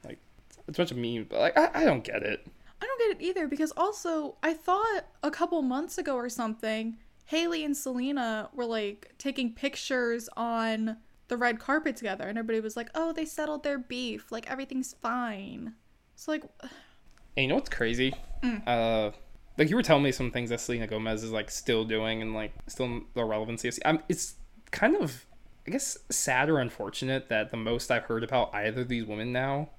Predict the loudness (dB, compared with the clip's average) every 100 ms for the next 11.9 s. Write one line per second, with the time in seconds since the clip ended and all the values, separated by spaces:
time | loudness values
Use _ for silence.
0 | -14 -8 -2 -2 0 -2 -4 -4 2 2
1 | 2 -2 0 0 0 0 -2 -2 4 6
2 | 8 6 6 8 8 8 8 8 6 8
3 | 8 6 0 -8 -6 2 2 2 -4 -10
4 | -2 2 4 4 2 0 -2 -2 -2 -4
5 | -4 -10 -4 2 4 6 8 8 8 6
6 | 4 2 -2 -10 -4 -2 0 0 2 4
7 | 4 4 2 -2 -2 -4 -4 -6 -8 -8
8 | -10 -14 -14 0 2 4 4 2 -2 -2
9 | 2 4 4 2 2 -2 -6 -4 -6 -6
10 | -12 -10 -4 -2 -2 0 0 2 0 -2
11 | -6 -6 0 2 2 2 0 -2 -4